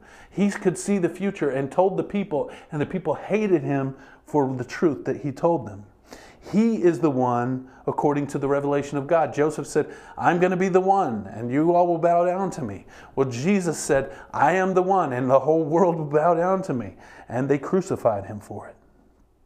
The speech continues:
Um, Jacob kept this saying in mind about his son. Well, Mary kept the sayings about Jesus in mind that the angel told her about Jesus. Jesus was betrayed and sold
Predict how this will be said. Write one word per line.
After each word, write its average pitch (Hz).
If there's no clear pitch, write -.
Um, 120
Jacob 165
kept 156
this 143
saying 151
in 147
mind 151
about 120
his 127
son. 151
Well, 117
Mary 160
kept 143
the 143
sayings 139
about 127
Jesus 131
in 120
mind 120
that 123
the 135
angel 131
told 117
her 101
about 113
Jesus. -
Jesus 139
was 139
betrayed 143
and 147
sold 143